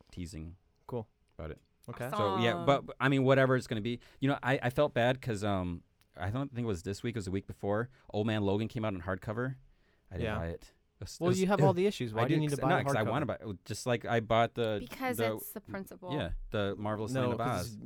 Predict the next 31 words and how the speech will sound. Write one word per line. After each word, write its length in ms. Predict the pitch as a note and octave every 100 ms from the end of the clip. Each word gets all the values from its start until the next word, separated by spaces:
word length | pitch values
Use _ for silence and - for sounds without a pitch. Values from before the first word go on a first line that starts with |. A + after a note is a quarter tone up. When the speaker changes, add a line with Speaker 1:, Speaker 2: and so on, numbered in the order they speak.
| B2+
Speaker 2:
G-Man 420 | A#2 C3 C3 A2+
has 140 | A#2 -
to 60 |
be 80 | A2+
a 20 |
completist, 600 | G#2+ G#2+ - A#2 G#2+ -
and 220 | G2+ G2 -
he, 160 | G#2+ A#2+ B2+
you 120 | B2
Speaker 1:
No, 80 | A#2+
Speaker 2:
should 80 |
Speaker 1:
'cause 80 | C3+
Speaker 2:
see 40 | A#2+
Speaker 1:
I 80 | B2+
like 140 | C#3
Speaker 2:
his 20 | -
Speaker 1:
to 80 | B2
have 220 | A#2+ A#2
it 80 | A2 -
ha- 60 |
Speaker 2:
home 240 | A#2+ A#2+ A2
office. 380 | G#2+ G2+ G#2 -
Speaker 1:
And 340 | B2 B2+ B2 B2
you've 180 | C3+
seen, 400 | C3 D3+ C#3 A#2 A2
yeah, 180 | A#2
my 180 | F#2+ F#2
home 200 | F#2+ A2
office 280 | G2 F#2+ G2
comics 400 | - A#2+ B2+ B2+
everywhere. 520 | G2 F#2 F2+ F2+ A#2